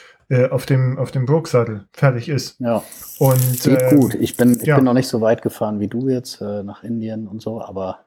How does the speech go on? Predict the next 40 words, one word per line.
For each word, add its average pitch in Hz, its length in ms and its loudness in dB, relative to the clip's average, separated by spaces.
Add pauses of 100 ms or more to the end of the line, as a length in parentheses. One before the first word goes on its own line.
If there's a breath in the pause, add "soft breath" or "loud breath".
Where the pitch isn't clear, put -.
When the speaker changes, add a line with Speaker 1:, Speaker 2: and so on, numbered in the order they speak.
(160)
Speaker 1:
Ja 113 120 -4
gut, 120 160 -4
tausend 123 240 2
Kilometer 131 300 2
sind 143 140 0
tausend 139 220 2
Speaker 2:
Ja. 139 60 0
Speaker 1:
Kilometer, 147 340 2
ne? 123 180 -6
Also 123 220 -4
das 123 160 -10
ist 139 120 -8
Speaker 2:
Da, 131 100 0
Speaker 1:
ja, 123 60 0 (100)
tut 139 180 -6
mir 135 120 -2
Speaker 2:
da 127 80 4
Speaker 1:
auch 135 80 2
Speaker 2:
merkt - 140 0
Speaker 1:
weh 143 80 2
Speaker 2:
man 139 100 2
Speaker 1:
oder 131 80 -2
Speaker 2:
schon 131 140 0
Speaker 1:
nicht. 135 80 2
Speaker 2:
was. - 200 -2
Speaker 1:
Ja, 131 200 2
Speaker 2:
Ja. 98 220 -6
Speaker 1:
genau. 131 320 -2 (800 loud breath)
Ähm, 135 220 4 (160)
Speaker 2:
Nee, 110 100 4
ich 131 160 4
hatte 147 200 4
auch 127 100 2
mal 131 120 4
andere 147 220 4
Sättel 117 300 2
Speaker 1:
Mhm. - 40 -8
Speaker 2:
probiert, 117 640 -2
äh, 120 300 4
Speaker 1:
Mhm. 165 200 -4